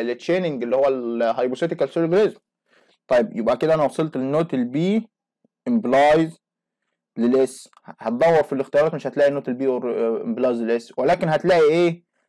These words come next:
لو فكيتها بقى، لو فكيتها وحولتها ل or هتبقى ال P or ال S اللي هي طلعت هي هي عندك لو، اللي هي not، not ال P or ال S اهو، هي هي.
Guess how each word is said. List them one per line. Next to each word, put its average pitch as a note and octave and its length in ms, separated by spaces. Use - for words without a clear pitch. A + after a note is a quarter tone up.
لو A#2+ 140
فكيتها D3+ 540
بقى، D3+ 400
لو A#2 120
فكيتها D3+ 340
وحولتها C3 460
ل D3 280
or D3+ 40
هتبقى - 280
ال G#2 140
P D3 320
or A#2 160
ال D3 240
S - 180
اللي C3+ 140
هي D3+ 120
طلعت C#3 320
هي C3 120
هي B2+ 160
عندك G#2+ 320
لو، - 120
اللي A2+ 120
هي C3 220
not، C#3+ 40
not D3 260
ال B2 160
P A3+ 240
or D#3+ 120
ال A2 140
S - 120
اهو، - 100
هي D#3 240
هي. G2 180